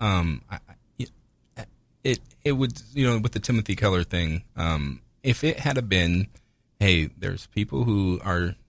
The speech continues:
you know, immunocompromised or they're a little afraid, so we're gonna set up this little area over here for them to sit, but everything else is open to everybody, um, but just respect those people who maybe have a little bit of fear, and so we got this little space set up for 'em." I think that's completely different than saying,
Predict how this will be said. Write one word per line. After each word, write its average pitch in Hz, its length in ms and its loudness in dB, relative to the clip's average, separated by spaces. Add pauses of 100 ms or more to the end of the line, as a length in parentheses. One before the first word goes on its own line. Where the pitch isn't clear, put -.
(120)
you 107 100 -4
know, 80 120 -2
immunocompromised 98 960 0
or 78 100 2
they're 76 120 -2
a 76 40 0
little 98 260 2
afraid, 95 500 2
so 92 140 -2
we're 101 140 0
gonna 143 160 -2
set - 200 -2
up 104 120 -4
this - 200 -6
little 156 300 -4
area 104 460 2
over 123 220 0
here 98 200 2
for 90 140 -4
them 107 180 2
to 127 80 0
sit, - 380 -2
but 73 160 -4
everything 110 340 -2
else 98 240 -2
is 87 80 -6
open 92 280 0
to - 120 -6
everybody, 80 560 0 (340)
um, 78 220 0
but 73 100 -6
just 110 200 -2
respect - 340 -2
those 90 160 -2
people 78 360 -4
who 78 260 -6 (200)
maybe 80 260 -2
have 82 140 0
a 82 40 -6
little 76 180 -4
bit 71 120 -4
of - 80 -8
fear, 78 280 0
and 73 160 -6
so - 100 -12
we 76 80 -8
got 76 160 -4
this 82 160 0
little 73 160 -8
space 85 360 -6
set - 200 -6
up 87 140 -6
for 64 220 -8
'em." 78 160 -8 (360)
I 139 60 -2
think 196 160 2
that's 147 160 0
completely 107 420 0
different 90 320 0
than 80 120 0
saying, 82 400 -4